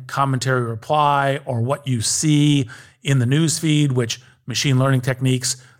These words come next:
that resemble current A I have been being used. Obviously, a lot has been used in advertisement,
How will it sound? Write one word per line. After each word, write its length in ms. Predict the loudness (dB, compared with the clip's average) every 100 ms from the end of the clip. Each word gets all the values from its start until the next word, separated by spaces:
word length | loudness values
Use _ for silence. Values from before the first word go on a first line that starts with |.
| _
that 160 | -6 -4
resemble 580 | 0 2 2 2 0 -2
current 300 | -4 -2 0
A 120 | 0
I 220 | 0 0
have 320 | 0 -2 -2 0
been 160 | 0
being 240 | 2 4 4
used. 420 | 2 0 -2 -6 -12 -20 -20 -14 -4
Obviously, 480 | -2 -2 -2 -2 -2
a 100 | -4
lot 220 | -2 0
has 100 | 0
been 200 | -2 0
used 320 | 2 2 0
in 80 | -2
advertisement, 720 | -2 -2 -4 -2 -2 -2 -6